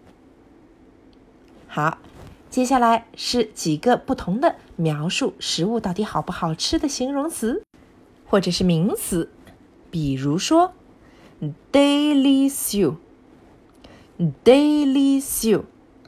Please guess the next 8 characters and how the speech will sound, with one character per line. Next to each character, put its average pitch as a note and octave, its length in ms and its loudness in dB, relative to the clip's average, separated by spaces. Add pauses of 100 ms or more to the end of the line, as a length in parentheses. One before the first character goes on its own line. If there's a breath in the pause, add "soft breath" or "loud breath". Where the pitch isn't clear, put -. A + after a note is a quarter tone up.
(200)
美 E3+ 420 0
味 C4+ 440 0
的。 - 160 0 (1900 soft breath)
Le D#3 260 4
plaisir，le A#3+ 1500 2 (1900)
plaisir， B3+ 1160 2 (1000 soft breath)
愉 E3 200 -2
快、 C4+ 440 -2